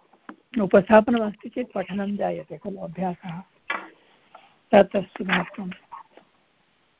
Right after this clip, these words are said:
अग्रिमपाठः पठामः, भिन्नविषयः अस्ति,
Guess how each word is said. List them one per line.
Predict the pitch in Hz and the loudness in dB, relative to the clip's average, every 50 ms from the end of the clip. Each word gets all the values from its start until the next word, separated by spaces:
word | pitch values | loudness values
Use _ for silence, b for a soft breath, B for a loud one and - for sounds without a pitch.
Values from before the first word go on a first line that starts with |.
| _ _ _ _ _ _ _ _ _ _ _ _ _ _ _ _ _ - - _ _ _ _ _ - - | _ _ _ _ _ _ _ _ _ _ _ _ _ _ _ _ _ -20 -20 _ _ _ _ _ 4 6
अग्रिमपाठः | 226 202 220 220 202 180 185 185 180 - 180 190 - - | 8 8 8 8 6 4 0 -6 -6 -6 -6 -8 -6 -8
पठामः, | 175 - 165 180 175 170 160 - - 208 - _ _ _ _ _ _ _ _ _ _ _ _ _ _ _ _ _ _ _ _ _ _ _ _ - | -10 -12 -10 -12 -12 -12 -14 -16 -16 -18 -18 _ _ _ _ _ _ _ _ _ _ _ _ _ _ _ _ _ _ _ _ _ _ _ _ -6
भिन्नविषयः | 269 180 196 208 202 196 185 190 185 - - 196 196 190 190 196 | -4 -2 0 0 0 0 -2 -4 -6 -6 -6 -6 -6 -4 -4 -2
अस्ति, | 185 180 - - - 262 277 359 - | -2 -4 -6 -8 -8 -8 -8 -8 -10